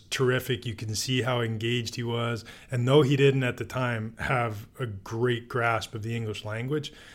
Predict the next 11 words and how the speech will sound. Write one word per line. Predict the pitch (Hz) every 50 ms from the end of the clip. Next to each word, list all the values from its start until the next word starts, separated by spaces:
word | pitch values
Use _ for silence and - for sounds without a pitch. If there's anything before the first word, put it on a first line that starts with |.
| - - - - -
it | 143
was | 147 143 139
pretty | - - 165 151 135
clear | 139 - 143 127
he | 117 123 123
understood | 120 117 107 - - 131 117 107
what | 107 104
we | 104 110 110
were | 107 113 117
saying. | - - 135 127 127 127 139 135 - - - - - - - - -
Um, | 135 131 127 127 123 120 117 110 107